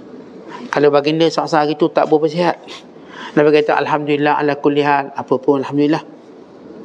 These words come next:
Tentang kita pun nak beramal macam tu. Kita dapat apa yang kita nak atau kita tak dapat apa yang kita nak, "Alhamdulillah ala kulli hal."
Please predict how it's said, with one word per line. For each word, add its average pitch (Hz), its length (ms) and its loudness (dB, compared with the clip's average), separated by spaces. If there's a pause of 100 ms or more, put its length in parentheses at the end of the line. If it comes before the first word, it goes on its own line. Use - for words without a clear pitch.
(640)
Tentang 156 240 0
kita 170 240 0
pun 196 240 2
nak 147 160 -2
beramal 139 400 0
macam 123 240 -8
tu. 107 160 -8 (1400)
Kita 135 160 0
dapat 151 300 2 (100)
apa - 80 2
yang 127 80 -2
kita - 160 -4
nak 156 240 0 (680)
atau 147 400 0
kita 147 240 -2
tak 139 160 0
dapat 143 240 0
apa - 80 -6
yang 147 80 -6
kita 165 160 -2
nak, 170 100 0
"Alhamdulillah 214 460 2
ala 139 100 -2
kulli 131 220 -4
hal." - 160 -6